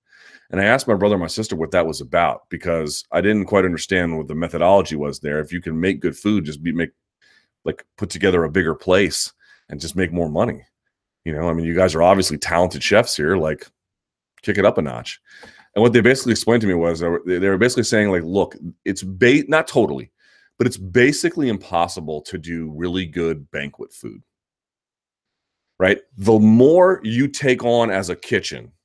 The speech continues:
the more you take on as a back of the house and a front of the house in terms of your responsibility. So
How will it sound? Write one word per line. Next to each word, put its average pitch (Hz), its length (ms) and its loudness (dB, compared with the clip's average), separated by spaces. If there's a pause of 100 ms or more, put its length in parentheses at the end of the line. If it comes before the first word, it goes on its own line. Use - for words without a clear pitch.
(640)
the 87 160 -6
more 127 300 4
you 139 120 0
take 123 260 0
on 117 300 4
as 92 360 0
a 82 160 -2
back 101 320 0
of 135 60 2
the 127 80 4
house 135 300 0
and 92 140 -4
a 85 60 -2
front 107 300 -2
of 82 60 -4
the 78 60 -4
house - 360 -8
in 87 80 -14
terms 95 200 -6
of 87 60 -4
your 95 100 0
responsibility. 87 640 -2
So 78 280 -4